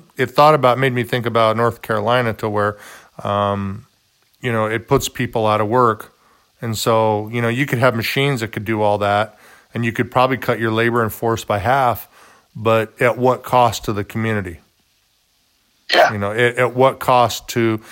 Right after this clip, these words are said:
Speaker 1: and you're still making money. You're still selling your snips probably at the same price. You're still driving the, the net margins that you wanna see. And, um, you know, and,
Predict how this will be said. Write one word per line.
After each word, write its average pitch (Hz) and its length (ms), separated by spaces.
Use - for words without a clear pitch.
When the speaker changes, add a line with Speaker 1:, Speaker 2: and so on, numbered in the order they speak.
Speaker 1:
and 135 140
you're 139 100
still 165 260
making 143 300
money. 127 300
You're 127 100
still 135 320
selling 127 400
your 110 100
snips 127 400
probably 123 480
at 107 120
the 110 80
same 120 300
price. 113 520
You're 113 100
still 123 480
driving 117 640
the, 110 220
the 107 140
net 117 200
margins 113 540
that 104 140
you 113 120
wanna 107 220
see. 120 400
And, 113 400
um, 104 680
you 123 120
know, 117 160
and, 110 260